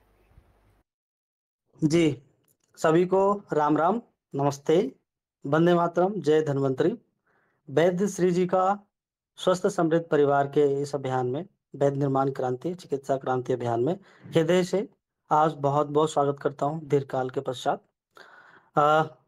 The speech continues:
आप सभी को पता है, गत कक्षा में हम सभी भ्राजक पित्त का, भा-, भ्राजक पित्त के बारे में पढ़ रहे थे, उनकी चिकित्सा हो रही थी, चिकित्सा के बारे में वैद्य जी बता रहे थे, विभिन्न कल्पों से चिकित्सा।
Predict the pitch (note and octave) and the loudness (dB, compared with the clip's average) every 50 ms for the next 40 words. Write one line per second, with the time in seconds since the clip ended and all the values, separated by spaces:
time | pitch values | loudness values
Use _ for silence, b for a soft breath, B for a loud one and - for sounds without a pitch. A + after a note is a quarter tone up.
0 | _ _ _ _ _ D3 D#3+ D#3+ - G3 F#3+ F#3 G#3 G#3 G#3+ G#3 F#3+ F#3+ F#3 G3 | _ _ _ _ _ -2 -2 0 0 0 2 2 2 0 0 0 0 0 0 0
1 | F#3 F#3 G3 A3+ A3 F#3+ D#3 D3 D#3 D#3+ D#3+ - E3 D#3 - - E3 E3 E3 E3+ | 0 2 0 0 -2 -6 -6 -2 -2 -2 -2 -2 -4 -4 -4 -2 0 2 2 2
2 | D#3 D3+ D#3 - - E3 E3+ D#3 C3+ B2+ B2+ C3 D3+ D3 - - D3+ - _ - | 2 0 -2 -4 -4 -4 -4 -4 -2 -4 -2 -2 -2 -4 -4 -8 -10 -10 _ -4
3 | D3+ C#3+ - D3+ D3+ D3 D3 - _ _ D3+ C#3 C3 C3+ C3+ C3+ C#3 C3 C3+ C3 | -4 0 2 2 2 0 -2 -6 _ _ -12 -6 -4 -4 -4 -2 0 2 2 2
4 | C3+ C#3+ C#3 - D3 - - D#3 C#3+ D3 C#3 C#3 C3+ C3+ C3 C#3 D3 C#3+ C3 B2 | 2 -2 -4 -4 -6 -2 -2 2 2 4 4 4 4 2 2 -2 -2 -2 -2 -4
5 | A#2+ B2 C3 C3+ C3 C3+ D3 F#3+ C4 - B B B B B B B B - D#3 | -2 0 -2 -2 0 0 0 0 0 -4 B B B B B B B B -2 -2
6 | D#3 - F#3+ F3+ - - - F3 E3 - - G3+ F3+ E3 D#3+ D#3 D#3 D3+ D3 - | 0 0 -2 -2 -2 -2 -4 -4 -4 0 0 2 2 4 4 4 4 2 0 -2
7 | F3 G3+ C4+ - _ - D#3 C#3+ D#3 D3+ - E3 D#3+ D#3+ E3 D#3 D3+ D3+ D3+ D#3 | -4 -6 -6 -8 _ -14 -6 -6 -6 -4 -2 -4 -2 0 0 2 2 2 2 0
8 | D#3+ E3 F3 D#3 C#3+ C3+ C#3 C#3 C#3 C#3 C#3 C#3 C#3+ D3+ D3 C#3 C#3 - C#3 C3 | 0 0 -2 -2 -2 -2 0 0 0 -2 -6 -6 -4 -4 -4 -4 -2 0 2 2
9 | C3 C3+ C3+ C3+ - F#3+ G#3 G3+ - - D#3 E3+ F#3 F3+ E3 - C#3+ B2+ - C3+ | 2 2 0 -2 -4 -10 -14 -8 -4 -2 0 2 2 0 0 -2 -6 -6 -6 -8
10 | B2+ C3 C#3+ C3+ - - C#3 C3+ - - F#3+ D4 | -8 -8 -12 -16 -8 -8 -8 -8 -4 -4 -4 -4